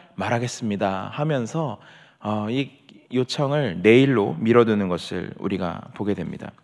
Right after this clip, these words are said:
우리는 이 결말을 이미 알고서 이 본문을 읽기 때문에 사실은 큰 긴장감을, 어, 느끼지는 못합니다.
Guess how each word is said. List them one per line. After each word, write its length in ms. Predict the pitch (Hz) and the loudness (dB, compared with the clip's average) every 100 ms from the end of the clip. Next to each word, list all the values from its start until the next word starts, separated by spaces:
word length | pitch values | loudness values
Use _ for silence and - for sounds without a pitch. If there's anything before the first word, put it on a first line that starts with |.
| _ - - - - | _ -20 -20 -20 -6
우리는 320 | 120 156 165 | 0 0 0
이 160 | 147 160 | -2 -4
결말을 960 | - 107 123 143 139 98 104 90 90 - | 0 0 4 4 4 0 -2 -4 -12 -10
이미 320 | 113 139 139 | -6 -4 -2
알고서 680 | 101 104 123 151 143 113 92 | 0 0 2 0 -2 -4 -4
이 100 | 85 | -6
본문을 420 | 110 110 117 113 90 | -4 -4 -2 -4 -4
읽기 160 | 104 | -8
때문에 520 | - 98 87 127 139 - | -8 -8 -8 -8 -10 -12
사실은 420 | - 185 214 196 | -14 -12 -10 -10
큰 320 | - 240 208 | -4 -2 -2
긴장감을, 800 | 185 117 127 135 127 127 127 120 - - - | -2 0 4 4 4 0 0 -4 -8 -20 -14
어, 360 | 80 80 80 82 - - _ _ - | -10 -8 -10 -12 -16 -18 _ _ -8
느끼지는 680 | 107 143 120 117 117 139 110 | -4 -2 0 0 0 -2 -2
못합니다. 560 | 214 165 147 110 - | -2 -2 -4 -4 -8